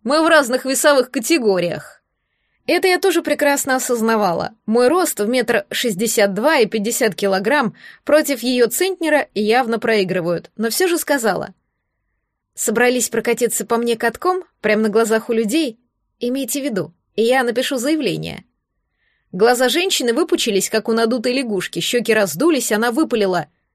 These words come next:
«Это я каток?» «Ну не я же». «Стерва крашеная!» «И ничего не крашеная», попыталась возразить я. «Натуральная медная шатенка». Но женщину уже было не остановить,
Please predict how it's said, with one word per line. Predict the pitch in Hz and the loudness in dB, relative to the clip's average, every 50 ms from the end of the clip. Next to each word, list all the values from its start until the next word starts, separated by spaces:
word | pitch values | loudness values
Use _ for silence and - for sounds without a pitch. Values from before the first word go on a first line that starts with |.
| _ _ _ _ _ _ _ _ _ _ _ - | _ _ _ _ _ _ _ _ _ _ _ -2
«Это | 202 208 - - 220 | -2 -2 0 2 0
я | 247 254 349 427 427 | 2 2 0 0 0
каток?» | - - - - - 170 151 - - - - _ _ _ _ _ _ _ _ _ _ _ _ _ _ | -2 -4 -6 -4 -4 -6 -6 -6 -12 -20 -20 _ _ _ _ _ _ _ _ _ _ _ _ _ _
«Ну | 214 220 | -4 -2
не | 233 226 226 214 | 0 0 0 0
я | 196 220 269 311 | 2 2 0 0
же». | 277 226 151 156 143 - _ _ _ _ _ _ _ _ _ _ _ _ _ _ | 0 -4 -6 -8 -10 -14 _ _ _ _ _ _ _ _ _ _ _ _ _ _
«Стерва | - - - - - - - 320 294 254 202 185 185 180 | -8 -6 -4 -4 -4 -4 0 0 2 2 2 0 -2 -4
крашеная!» | - - 247 247 247 202 202 - - 202 190 180 175 170 156 156 156 - _ _ _ _ _ _ _ _ _ _ _ _ _ _ _ - | -2 -2 2 2 2 2 2 0 -2 -4 -4 -4 -4 -4 -6 -8 -12 -16 _ _ _ _ _ _ _ _ _ _ _ _ _ _ _ -4
«И | 220 220 208 196 | 0 2 2 2
ничего | 208 208 214 196 - - 208 185 196 | 2 0 0 -2 -2 -2 -2 0 -2
не | 196 233 240 | -2 -2 -2
крашеная», | - 302 302 330 320 - - - 202 180 165 151 160 - _ _ _ _ _ - | 0 0 0 2 0 0 -2 -2 -2 -4 -6 -8 -10 -14 _ _ _ _ _ 0
попыталась | 220 214 220 240 - - 269 349 - - - | 0 2 2 2 2 4 2 2 2 0 -2
возразить | 254 247 220 226 220 214 220 190 240 226 - | -2 -2 0 2 2 2 2 0 -2 -4 -2
я. | 226 226 214 - - 175 - _ _ _ _ _ - | -2 0 0 0 -2 -6 -12 _ _ _ _ _ -6
«Натуральная | 226 233 226 220 220 190 165 190 262 285 294 254 | -4 -2 0 0 0 0 0 0 0 -2 -2 -2
медная | 208 185 180 180 180 185 202 214 | -2 -2 -2 -4 -4 -2 -2 -2
шатенка». | 220 - 294 294 302 359 339 277 202 - 165 143 - - _ _ _ _ _ _ _ _ _ _ _ _ _ _ | -2 -2 -2 -2 -2 0 -2 -2 -2 -4 -6 -10 -10 -12 _ _ _ _ _ _ _ _ _ _ _ _ _ _
Но | 214 220 262 294 311 | -4 -2 0 0 2
женщину | 302 370 415 427 403 - - 349 349 320 | 2 2 2 2 2 0 -2 -2 -2 -4
уже | - - 311 277 247 277 320 302 | -2 -2 -2 -2 0 0 -2 -2
было | 240 277 285 285 277 | 0 -2 -2 -2 -2
не | 262 240 233 240 240 | -2 -2 -2 -2 -2
остановить, | 240 233 - - 233 233 240 233 214 190 165 - - - | -2 -4 -4 -4 -4 -2 -2 -2 -2 -2 -4 -4 -8 -14